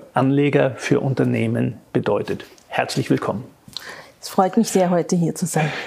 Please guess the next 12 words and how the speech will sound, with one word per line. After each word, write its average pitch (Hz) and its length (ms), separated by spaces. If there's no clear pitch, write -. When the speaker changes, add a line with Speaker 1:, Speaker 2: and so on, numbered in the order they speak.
Speaker 1:
Frau - 140
Anker, 127 400
E-U-Taxonomie, 147 1120
Offenlegungsverordnung, 135 1400
alles 131 280
sehr 147 100
sperrige 135 480
Begriffe. 135 680
Was 131 180
steckt - 380
da 135 80
dahinter? 113 480